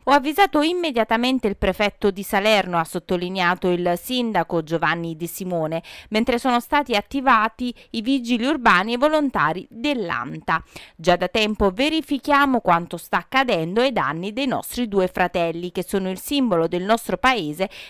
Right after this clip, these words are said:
e stavamo mettendo in campo progetti per la salvaguardia e la valorizzazione,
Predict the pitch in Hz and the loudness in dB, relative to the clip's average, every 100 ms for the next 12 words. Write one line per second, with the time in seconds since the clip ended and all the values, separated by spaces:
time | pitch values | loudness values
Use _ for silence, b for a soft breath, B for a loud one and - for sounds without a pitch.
0 | B - - 220 247 247 240 240 - 285 | B -2 2 6 6 6 2 0 2 2
1 | 247 226 254 269 240 220 233 233 277 277 | 2 2 4 4 4 2 2 4 2 2
2 | 247 208 190 196 220 214 269 269 233 247 | 0 -2 -2 -2 0 2 4 6 6 6
3 | 214 196 190 196 269 269 240 220 185 196 | 0 0 2 6 6 6 2 0 -2 -4
4 | - - 190 165 165 | -4 -4 0 0 0